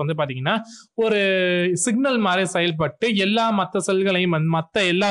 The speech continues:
இம்யூன் செல்ஸையும் வந்து ஆக்டிவேட் பண்ணும். இந்த சிக்னல் வந்து பாத்தீங்கன்னா பி லிம்போசைட்ஸ்னு சொல்லப்படுகின்ற இந்த பி செல்ஸை வந்து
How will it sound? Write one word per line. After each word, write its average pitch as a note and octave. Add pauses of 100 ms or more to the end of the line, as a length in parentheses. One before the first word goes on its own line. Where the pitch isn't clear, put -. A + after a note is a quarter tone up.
(120)
இம்யூன் G3+
செல்ஸையும் E3
வந்து D#3
ஆக்டிவேட் D3
பண்ணும். E3 (420)
இந்த B3+ (720)
சிக்னல் A3
வந்து F3
பாத்தீங்கன்னா D3+ (180)
பி B3 (340)
லிம்போசைட்ஸ்னு F#3
சொல்லப்படுகின்ற D#3
இந்த F#3+ (100)
பி G#3+ (160)
செல்ஸை F3+
வந்து D3